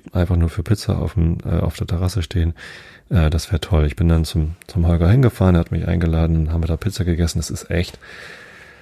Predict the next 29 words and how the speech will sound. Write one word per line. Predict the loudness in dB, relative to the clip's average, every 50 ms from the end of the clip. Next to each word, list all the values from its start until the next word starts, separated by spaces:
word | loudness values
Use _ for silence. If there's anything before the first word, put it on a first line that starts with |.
| _ _ -4
grandios. | 0 2 4 6 8 8 8 6 6 2 0 -8 -6
Also | -2 0 0
der | 0
kann | 0 2 2 2
auch | 2 2
gut | 0 0
Pizza | 0 -2 0 0 0
machen. | 2 2 0
Ich | 0
glaube, | 0 2 2 4
der | 4
macht | 2 2 0 -2 -4 -4
einen | -4 -2
reinen | 0 0 2 2 0 0 0
Hefeteig | 0 0 0 0 -2 -2 0 2 2 2 2 -2 -10 -4 0
und | 2 2 4
das | 2 2
ist | 0 -2 -4
dann | -2 -2
auch | -4 -4 -4 -6 -10 -8 -8 -8 -10 _ _ _ _ _ _ _ _ _ _
ausreichend. | 0 2 2 2 2 2 2 2 2 2 0 -2 -2 -2 -4
Also | -4 -2 0
das, | 0 -2 -2 -2 -6
die | -4 -4 -2
Pizza | -4 -6 -6 -4 -2 -2
wird | -2 -2 -2
dann | -4 -4
trotzdem | -4 -4 -6 -6 -6 -6 -6
einfach | -4 -4 -4 -6 -6